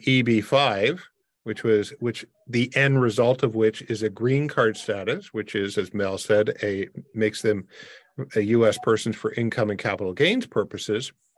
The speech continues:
Um, and if they actually move there, then, then they, they could definitely be argued, uh, at some point that they've acquired a domicile of choice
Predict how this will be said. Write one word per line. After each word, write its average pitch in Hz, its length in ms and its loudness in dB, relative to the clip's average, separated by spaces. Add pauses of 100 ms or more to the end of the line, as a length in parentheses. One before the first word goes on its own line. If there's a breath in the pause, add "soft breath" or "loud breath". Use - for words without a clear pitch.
(560 loud breath)
Um, 131 380 2
and 131 120 2
if 131 140 2
they 127 140 4
actually 127 320 0
move 185 420 0
there, 110 260 -2
then, 135 360 -6
then 131 280 -4 (120)
they, 120 140 -6 (260)
they 117 140 0
could 127 280 -2
definitely 123 440 2
be 117 180 2
argued, 117 500 0 (520 loud breath)
uh, 113 260 0
at 120 140 -2
some 127 240 0
point 120 300 0
that 113 140 -2
they've 117 200 -2
acquired 117 600 0
a 113 80 -2
domicile 117 760 0
of 107 120 -4
choice 156 680 -2